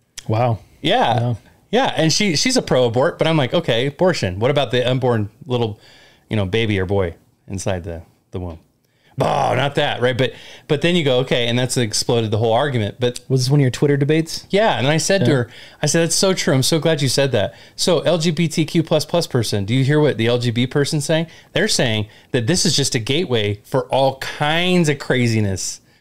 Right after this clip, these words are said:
Speaker 2: And what are we seeing right now? The
Speaker 1: It is.
Speaker 2: floodgates of <laughs> the floodgates of all kinds of sexual perversions just open up. And I said that when scotus ruled on marriage on this very issue. Let these people just get married. Why don't you just let love and be love, bro? Come on, man.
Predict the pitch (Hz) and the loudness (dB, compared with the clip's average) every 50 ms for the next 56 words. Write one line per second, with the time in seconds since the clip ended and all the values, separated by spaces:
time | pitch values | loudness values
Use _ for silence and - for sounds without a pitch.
0 | _ _ _ _ _ _ _ - 120 113 113 117 127 139 147 156 151 - - 175 | _ _ _ _ _ _ _ -4 -2 0 2 2 2 2 2 2 2 2 2 2
1 | 170 165 165 160 160 151 147 151 156 156 151 135 135 147 139 147 156 180 160 151 | 2 2 2 2 0 0 0 2 2 2 2 2 2 2 2 2 2 0 0 0
2 | 156 160 - - 123 117 - 113 - 156 147 - - - - 156 135 - - 143 | 0 0 0 -2 -2 -2 -4 -4 -4 -4 -4 -4 -6 -4 -4 -4 -4 -2 -4 -4
3 | - - - - - - - - - 147 147 - 175 175 165 180 175 170 151 135 | -6 -6 -12 -20 -18 -18 -8 -4 -4 -2 0 0 -2 0 0 -2 -2 0 0 0
4 | 143 156 156 - - 160 160 185 170 156 139 - 143 127 120 - 135 120 - - | 0 0 0 -2 -2 0 0 0 2 0 2 2 0 0 0 0 -2 -2 0 0
5 | 123 107 117 113 113 104 104 104 98 107 104 - - - 120 123 135 - 147 139 | -2 0 2 0 0 0 -2 -4 -2 -2 -4 -4 -4 -2 -2 -2 0 0 0 0
6 | 151 139 - - 110 117 123 - - 180 220 220 180 117 110 110 110 110 - - | 0 0 0 -2 -2 -2 0 0 0 0 0 2 0 0 0 0 -2 -2 -2 0
7 | 127 123 123 127 123 - 127 160 180 147 110 107 104 104 98 117 170 170 110 101 | 0 0 0 0 -2 -2 -2 0 2 2 2 0 0 0 0 0 -2 -2 -4 -6
8 | 92 - 110 - 98 98 110 110 127 139 147 160 165 165 214 208 - - 98 92 | -8 -10 -6 -4 -2 -2 -2 -2 0 0 0 2 2 2 2 0 -2 -6 -10 -12
9 | 92 _ _ - - - - - - - _ - - 120 127 151 151 - - 175 | -14 _ _ -20 -20 -20 -20 -20 -20 -20 _ -10 -4 -2 -2 -2 -2 -2 0 0
10 | 170 160 - - 202 180 - 190 160 160 160 - - 180 151 151 160 180 180 156 | 0 0 0 -2 -2 0 0 0 0 0 -2 -2 -2 0 0 2 2 2 2 2
11 | 120 110 120 131 151 156 151 - 147 147 - - 139 139 135 127 139 147 147 143 | 2 0 2 2 2 0 -2 -4 -6 -6 -2 0 0 0 0 0 0 0 0 0
12 | 147 143 139 143 139 143 156 156 147 120 107 117 113 120 123 - - 160 151 123 | -2 -4 -2 -2 -2 0 0 0 0 -2 0 0 0 0 -2 -2 -4 -4 -2 -2
13 | 107 104 104 110 127 - | -2 -2 -2 -4 -4 -6